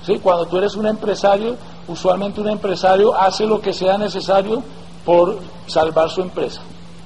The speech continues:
Yo he conocido empresarios en otros, en otros negocios, o sea, tradicionales,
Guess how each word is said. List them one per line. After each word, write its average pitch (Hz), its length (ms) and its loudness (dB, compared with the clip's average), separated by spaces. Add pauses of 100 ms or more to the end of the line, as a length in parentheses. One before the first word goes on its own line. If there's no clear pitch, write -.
(420)
Yo 165 160 2
he 170 40 -2
conocido 196 380 0
empresarios 208 580 0
en 170 120 -2
otros, 208 480 0
en 175 80 -2
otros 180 260 -4
negocios, 190 460 -2 (100)
o 143 360 -2
sea, 160 240 2
tradicionales, 151 760 0